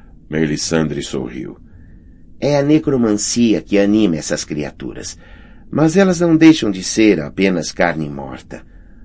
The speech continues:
O aço e o fogo servirão para elas. Aqueles que chamam de outros são algo mais."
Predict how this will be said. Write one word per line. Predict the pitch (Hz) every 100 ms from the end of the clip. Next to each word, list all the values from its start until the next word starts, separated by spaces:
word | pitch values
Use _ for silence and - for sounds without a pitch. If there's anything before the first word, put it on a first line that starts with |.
| -
O | 87
aço | 101 107 - 104
e |
o | 107
fogo | 123 143 107
servirão | 98 113 131 123 110
para | 90 73 64
elas. | 67 64 - - - - - - - -
Aqueles | 123 156 170 170 156
que | 135
chamam | 131 151 139 113
de | 101 98
outros | 107 117 101 69 - -
são | - 139 160
algo | 165 90
mais." | 69 65 - - -